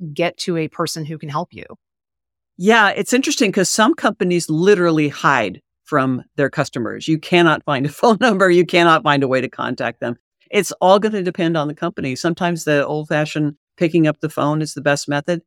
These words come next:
Speaker 2: Social media can be fairly splashy because it's out there, it's public, but a lot of companies have learned how to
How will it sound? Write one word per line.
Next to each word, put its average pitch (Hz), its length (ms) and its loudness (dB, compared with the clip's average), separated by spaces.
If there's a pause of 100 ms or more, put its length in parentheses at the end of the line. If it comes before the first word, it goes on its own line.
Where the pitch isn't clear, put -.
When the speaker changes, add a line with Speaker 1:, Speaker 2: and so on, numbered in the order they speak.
(260)
Speaker 2:
Social - 540 2
media 220 640 2 (180)
can 190 280 -2
be 185 520 2 (640)
fairly 254 440 4
splashy 285 760 -2
because 170 500 0
it's - 280 -6
out 170 260 0
there, 190 340 4
it's - 300 -4
public, 202 480 -4 (180)
but 147 240 4
a 143 60 0
lot 156 180 4
of 185 60 0
companies 165 480 -4
have 147 140 -2
learned 151 340 0
how 143 240 0
to 131 160 0